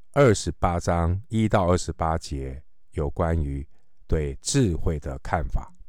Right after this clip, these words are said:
虽然以利户的话呢，不能够完全解决约伯的问题，但的确能够给约伯带来一些亮光，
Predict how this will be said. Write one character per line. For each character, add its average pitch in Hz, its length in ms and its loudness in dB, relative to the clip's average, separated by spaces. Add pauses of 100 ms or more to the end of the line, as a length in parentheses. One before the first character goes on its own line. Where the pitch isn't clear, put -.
(1900)
虽 151 300 6
然 92 500 4 (840)
以 98 180 -4
利 127 140 4
户 113 200 6
的 78 140 2
话 82 240 2
呢， 69 260 -6
不 110 80 2
能 87 120 4
够 82 140 2
完 82 260 0
全 76 260 4
解 71 220 -4
决 73 240 -4
约 90 200 2
伯 76 160 -2
的 71 120 -6
问 73 200 -2
题， 65 300 -8 (1000)
但 92 340 4 (140)
的 85 100 -6
确 101 160 4
能 78 160 2
够 87 140 0
给 71 160 -8
约 78 180 -4
伯 71 200 -4
带 78 180 -6
来 67 160 -12
一 69 80 -12
些 73 220 -8
亮 82 260 2
光， 82 320 -2